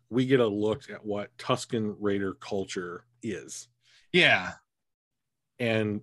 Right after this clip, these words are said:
Speaker 1: this is the biggest exposure that that race has ever had.
Speaker 2: I was gonna ask you about that.
Speaker 1: If you took everything else that they'd ever done that was
Speaker 2: Yeah.
Speaker 1: canon at any time and added it together,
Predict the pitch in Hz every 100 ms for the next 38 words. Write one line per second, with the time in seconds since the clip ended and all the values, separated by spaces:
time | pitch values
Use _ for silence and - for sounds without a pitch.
0 | - 117 175 185 135 110 90 - 131 156
1 | 147 143 - - 120 113 98 98 87 95
2 | - _ _ _ _ _ _ _ _ -
3 | 113 - 101 110 139 - 101 110 98 90
4 | - - - - 98 - - 123 135 135
5 | 160 160 165 - - - 113 95 87 -
6 | - _ _ - 110 104 - 101 104 101
7 | 98 92 92 90 92 95 - - - 135
8 | 110 175 226 202 170 - 131 151 160 175
9 | - 151 151 147 135 113 101 - - -
10 | 110 123 113 - 131 147 165 156 123 107
11 | 92 90 _ _ _ _ _ - 117 101
12 | 95 139 107 95 98 110 131 156 - 135
13 | 98 92 101 101 107 127 127 135 131 110
14 | 92 85